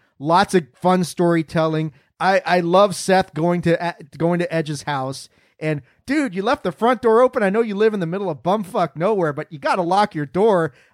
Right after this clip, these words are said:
I loved that segment where he goes in Edge's front room, kicks his feet up, has some fruit. Um, their matches between each other, three, it's hard to pull off three different matches,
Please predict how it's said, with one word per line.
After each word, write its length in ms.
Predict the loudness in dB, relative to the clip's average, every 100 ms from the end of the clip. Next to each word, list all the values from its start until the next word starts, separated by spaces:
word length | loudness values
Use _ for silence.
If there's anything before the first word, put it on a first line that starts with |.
| _
I 320 | 2 4 2 0
loved 440 | 0 2 2 0
that 240 | -2 -2 -2
segment 420 | -2 -2 -2 -4
where 140 | -2
he 60 | 0
goes 320 | 2 4 2
in 100 | -2
Edge's 340 | -4 -4 -4 -8
front 300 | -6 -6 -4
room, 200 | -6 -4
kicks 300 | -4 -4 -6
his 160 | -10
feet 300 | -8 -4 -2
up, 240 | -2 -2 -6 _ -6
has 240 | -4 -4
some 160 | -4 -6
fruit. 680 | _ 2 6 6 2 -2 _ _ _ _
Um, 340 | -6 -4 -4 -6 _ -6
their 280 | 2 4 4
matches 640 | 2 2 2 2 0 0
between 340 | -4 -4 -2
each 180 | -2 0
other, 360 | 2 4 2 -2
three, 380 | -2 0 0 -2 -10 _ _
it's 360 | -8 -2 -2 -2 -14
hard 440 | -12 0 4 4 0
to 60 |
pull 240 | -2 2 4
off 200 | 2 0
three 220 | -4 -2
different 400 | -2 -2 -6 -10
matches, 580 | -10 -10 -12 -18 -20